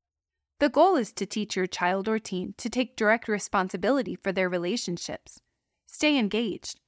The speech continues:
Working together on ideas for new and healthy coping strategies can help offer additional support and motivation for your child or teen. Apply logical consequences when needed. Logical consequences should come soon after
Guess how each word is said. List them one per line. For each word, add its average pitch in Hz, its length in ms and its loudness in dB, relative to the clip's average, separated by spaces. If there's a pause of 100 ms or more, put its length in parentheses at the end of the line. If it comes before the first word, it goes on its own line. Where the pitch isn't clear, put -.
(320)
Working 349 320 2
together 196 380 0
on 185 160 0
ideas 180 560 -2
for 214 160 -4
new 240 400 0
and 214 160 0
healthy 240 280 -4
coping 254 380 0
strategies 190 720 -6
can 277 160 0
help 285 320 -2
offer 247 260 4
additional 196 500 0
support 202 460 -4 (220)
and 233 120 2
motivation 240 680 0
for 208 100 -4
your 190 140 0
child 185 420 -2
or 196 140 -6
teen. 214 500 -6 (500)
Apply 302 360 6
logical 233 480 4
consequences 190 760 -2
when 185 200 -4
needed. 196 380 -4 (260)
Logical 269 440 4
consequences 190 840 -2
should - 240 -4
come 254 180 0
soon 294 400 -2
after 196 340 2